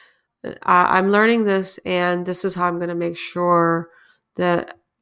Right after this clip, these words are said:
I'm not doing this kind of harm again," right? "I'm learning it this way. I'm getting help this way.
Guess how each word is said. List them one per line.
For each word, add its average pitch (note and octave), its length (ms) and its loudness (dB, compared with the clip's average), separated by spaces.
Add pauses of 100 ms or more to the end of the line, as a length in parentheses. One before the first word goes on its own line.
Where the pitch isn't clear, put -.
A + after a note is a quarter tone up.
I'm F3+ 220 0
not F3+ 280 4 (280)
doing F3 580 4
this E3+ 180 0
kind F3 260 -2
of E3+ 120 -2
harm E3+ 320 0
again," - 420 -10
right? F3 200 -4
"I'm F3 240 0
learning F3+ 320 2
it F3 200 -2 (720)
this A#3 260 4
way. A3+ 380 4 (100)
I'm E3+ 320 -2
getting E3+ 240 -4
help F#3 440 -4
this G#3 280 4
way. G3+ 500 4